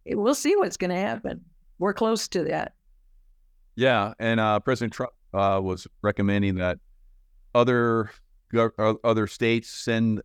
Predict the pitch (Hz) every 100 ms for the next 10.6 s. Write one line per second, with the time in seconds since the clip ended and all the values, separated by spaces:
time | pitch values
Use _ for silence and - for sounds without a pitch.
0 | - 104 107 107 107 110 101 104 104 101
1 | 104 95 104 - 110 - - _ _ _
2 | _ - 104 95 - - 107 101 110 110
3 | - 95 98 104 101 101 98 95 92 90
4 | 98 98 98 95 87 101 90 95 90 90
5 | 92 110 110 _ _ _ - - _ _
6 | _ - _ _ _ _ _ 190 185 185
7 | 170 170 160 170 165 165 165 147 - _
8 | _ _ - 170 160 208 214 170 165 156
9 | 175 180 254 254 180 170 185 208 220 190
10 | 196 185 180 233 180 165